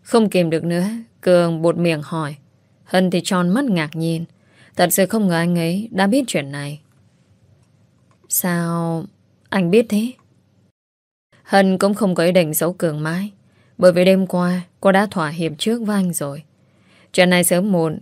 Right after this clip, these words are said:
cũng phải nói cho anh biết. Chỉ là không ngờ Cường đã biết trước.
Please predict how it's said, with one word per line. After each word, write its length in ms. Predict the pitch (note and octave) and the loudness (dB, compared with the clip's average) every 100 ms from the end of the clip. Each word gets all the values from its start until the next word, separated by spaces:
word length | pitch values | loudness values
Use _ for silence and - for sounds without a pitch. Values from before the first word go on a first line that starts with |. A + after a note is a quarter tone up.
| - | -6
cũng 140 | G#3 | -6
phải 200 | G3+ E3 | -2 -4
nói 220 | C#3 D3+ F3 | -4 -8 -6
cho 120 | F#3 | -4
anh 160 | D#3 D3+ | -6 -4
biết. 220 | F#3+ A3+ - _ _ _ _ _ | -4 -6 -12 _ _ _ _ _
Chỉ 120 | - | 0
là 160 | F3+ F3 | 2 2
không 240 | F3+ G#3+ | 0 0
ngờ 200 | F3+ D#3+ D3+ | 0 0 -2
Cường 360 | E3 D#3+ D3+ - - | -2 -2 -4 -8 -4
đã 120 | D#3+ | 0
biết 140 | F#3+ G3+ | 0 -2
trước. 300 | G3+ G#3 | -2 -2